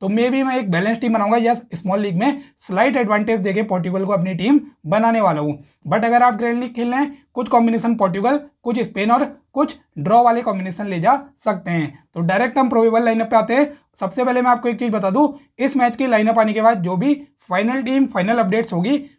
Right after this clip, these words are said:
वो आपको मिल जाएगी हमारे Telegram चैनल में। तो जो मेरे Telegram चैनल का लिंक है, आपको मिल जाएगा डिस्क्रिप्शन या टॉप पिन कमेंट में, वहाँ से जुड़ के आप मेरे Telegram चैनल से ज़रूर से ज़रूर ज्वाइन कर लीजिए। फ़ोर्टी फ़ोर हंड्रेड के आसपास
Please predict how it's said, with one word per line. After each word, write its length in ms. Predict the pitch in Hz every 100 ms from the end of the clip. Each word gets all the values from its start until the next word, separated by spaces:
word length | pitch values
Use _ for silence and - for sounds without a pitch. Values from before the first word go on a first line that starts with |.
| _
वो 100 | 170
आपको 240 | 254 240 -
मिल 140 | 233
जाएगी 220 | 190 196
हमारे 540 | 226 170 151 208 277 277 _ -
Telegram 420 | 226 233 233 233 226
चैनल 200 | 175 160
में। 300 | 151 143 - _
तो 80 | 185
जो 100 | 196
मेरे 200 | 208 208
Telegram 480 | 190 185 190 214 233
चैनल 220 | 233 240
का 80 | 233
लिंक 220 | 233 226
है, 160 | 254 269 - _
आपको 240 | 180 196 233
मिल 120 | 226
जाएगा 180 | 214 226
डिस्क्रिप्शन 480 | 170 165 165 214 226
या 100 | 226
टॉप 280 | 220 196
पिन 140 | 220 220
कमेंट 260 | 202 190
में, 260 | 196 285 285 - _ -
वहाँ 320 | 139 185 247
से 140 | 285 269
जुड़ 140 | 247
के 80 | 240
आप 100 | 233
मेरे 200 | 233 226
Telegram 460 | 208 196 196 208 214
चैनल 220 | 185 175
से 220 | 247 269 - _ -
ज़रूर 340 | 135 196 254 269
से 140 | 269
ज़रूर 260 | 233 240 226
ज्वाइन 220 | 226 233
कर 60 |
लीजिए। 320 | 226 220 254 285 - _ _
फ़ोर्टी 280 | 196 214 285
फ़ोर 260 | 277 240 226
हंड्रेड 320 | 180 185 214
के 80 | 226
आसपास 480 | 196 170 190 247